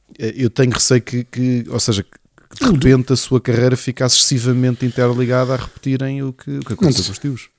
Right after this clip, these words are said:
Speaker 2: não esqueças, durante a pandemia que o Jay teve muito tempo sozinho ao lado do Roman Reigns também, não é? Quando o Jimmy
Speaker 1: Uhum.
Speaker 2: esteve lesionado, não é? O, o Jay teve, que, que aliás foi main event de Jey Uso,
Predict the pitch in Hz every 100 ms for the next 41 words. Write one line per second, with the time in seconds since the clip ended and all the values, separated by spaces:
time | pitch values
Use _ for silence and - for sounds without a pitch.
0 | _ 135 131 123 123 131 139 135 135 131
1 | 143 156 156 165 139 160 165 165 165 156
2 | 165 170 160 175 165 147 - - 170 156
3 | 170 175 180 180 180 180 160 175 170 185
4 | 202 185 165 175 139 - 160 165 156 147
5 | 117 123 165 - _ _ _ 135 127 127
6 | 127 127 139 131 127 123 135 127 127 120
7 | 131 135 185 - - _ _ _ _ _
8 | - 127 131 175 160 127 123 123 120 120
9 | 139 147 151 151 147 151 165 175 175 -
10 | - - _ - 127 131 139 - 135 131
11 | 139 127 143 135 139 131 147 143 131 147
12 | 151 185